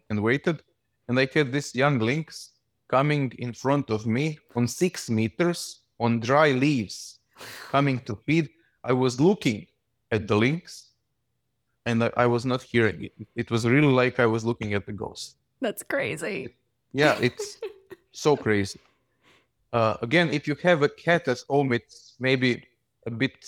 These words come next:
Speaker 1: easier to understand, but this is really fantastic. They really have those huge paws, and they, they're so, so with, with a lot of hair on their paws, the, the, the, they're very silent. Yeah.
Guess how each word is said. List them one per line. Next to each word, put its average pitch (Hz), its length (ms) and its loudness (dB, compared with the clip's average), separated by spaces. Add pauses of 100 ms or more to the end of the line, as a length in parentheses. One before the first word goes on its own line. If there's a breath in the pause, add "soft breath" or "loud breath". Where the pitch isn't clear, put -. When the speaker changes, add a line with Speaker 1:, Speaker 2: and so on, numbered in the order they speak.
(500)
Speaker 1:
easier 127 380 4
to - 160 -2
understand, 113 680 2
but 104 160 -2
this 127 260 -8
is 117 100 -6
really 117 140 4
fantastic. 101 340 -8
They 117 140 0
really 127 360 0
have 113 180 0
those 107 480 -2
huge 127 400 -2
paws, 127 440 2 (520)
and 113 220 -2
they, 117 140 4
they're 113 320 0
so, 127 380 0
so 110 280 -4
with, 110 180 -4 (160)
with 107 220 -4
a 117 40 2
lot 123 200 0
of 117 140 -4
hair 113 460 2
on 104 140 -2
their 98 160 0
paws, 117 440 -4 (100)
the, 104 120 -6
the, - 140 -12
the, 101 380 -6
they're 107 140 0
very 104 320 0
silent. - 420 -12 (1120)
Yeah. 98 200 0